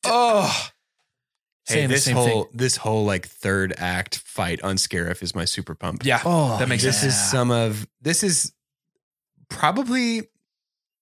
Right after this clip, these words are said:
Speaker 2: actually, is this the only dogfighting we have in the Disney Star Wars?
Speaker 1: No, we get some over, um,
Speaker 2: Are there any space battles in
Speaker 1: oh,
Speaker 2: the others?
Speaker 1: well, if you're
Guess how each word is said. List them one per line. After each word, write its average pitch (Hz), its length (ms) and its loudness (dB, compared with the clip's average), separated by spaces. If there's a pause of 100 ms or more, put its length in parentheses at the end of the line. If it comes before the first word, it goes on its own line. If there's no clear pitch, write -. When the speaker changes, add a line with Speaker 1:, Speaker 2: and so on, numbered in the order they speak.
(600)
Speaker 2:
actually, 302 420 -2
is 123 180 2
this 208 220 0
the 226 300 -4
only 147 400 2
dogfighting 165 640 -2
we 196 120 -2
have 202 280 -4
in 123 140 -2
the 104 280 0 (140)
Disney 110 300 0
Star 107 260 0
Wars? 285 340 -8 (800)
Speaker 1:
No, 277 420 2
we 262 100 -2
get 277 240 0
some 196 440 2
over, 151 640 2
um, 120 480 2 (120)
Speaker 2:
Are 131 80 -2
there 165 120 2
any 226 120 0
space 147 320 0
battles 196 360 -2
in 151 460 0 (840)
Speaker 1:
oh, 156 160 4
Speaker 2:
the 147 60 4
others? 180 120 0
Speaker 1:
well, 165 80 4
if 165 80 2
you're 185 300 2